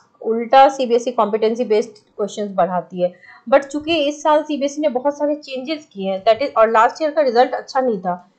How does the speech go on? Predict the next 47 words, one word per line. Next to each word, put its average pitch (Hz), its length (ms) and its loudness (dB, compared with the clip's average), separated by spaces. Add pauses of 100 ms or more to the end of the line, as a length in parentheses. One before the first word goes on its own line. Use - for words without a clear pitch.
(200)
छः 302 220 0
percent 277 500 2
dip 220 200 2
हुआ 185 160 2
था। 214 120 -4
तो 285 120 -4
सीबीएसई 294 520 -6
ने 330 220 -6 (420)
Last 240 400 0 (180)
time, 262 280 4 (100)
अभी 247 200 0
आपने 220 280 0
देखा 214 220 0
exam 226 340 -2
के 220 120 -6
time 208 280 -2
ही 240 160 -6
आपके 226 360 -6
सीबीएसई 233 360 -14
के 302 120 -6
head 220 280 -2
को 262 80 2
change 190 320 -6
किया 170 200 -6
गया 160 180 -4
था। 156 260 -10 (440)
So 320 180 -2
काफ़ी 254 260 6
चीज़ें 302 300 -4
इस 254 400 -6
आपके 220 340 2
हित 285 360 -4
में 381 160 0
हो 302 140 4
रही 233 260 0
हैं, 226 100 0
error 254 220 4
फ्री 294 160 -4
तरीके 247 340 0
से 269 120 -4
करने 220 260 -2
की 214 100 -16
कोशिश 202 380 -10
की 202 80 -10
जा 180 140 2
रही 175 160 -4
है। 214 60 -8